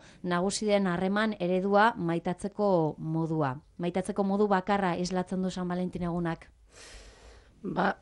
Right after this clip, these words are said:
Speaker 2: <clears throat> nik uste dut baietz, ez? Eta iruditzen zait, e, bueno, kuriosoa izan dela, justo,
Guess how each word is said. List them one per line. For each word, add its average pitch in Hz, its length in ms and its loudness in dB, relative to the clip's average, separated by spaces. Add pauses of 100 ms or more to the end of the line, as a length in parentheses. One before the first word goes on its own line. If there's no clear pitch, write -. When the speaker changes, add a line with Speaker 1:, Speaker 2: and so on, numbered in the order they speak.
Speaker 2:
<clears throat> 302 360 12
nik 196 120 2
uste 202 180 -2
dut 220 120 4
baietz, 175 460 0
ez? 208 100 -4 (140)
Eta 196 400 -2 (1200)
iruditzen 208 480 4
zait, 233 340 0
e, 170 680 2
bueno, 190 320 0
kuriosoa 202 420 0
izan 233 240 0
dela, 240 280 2
justo, 233 560 -2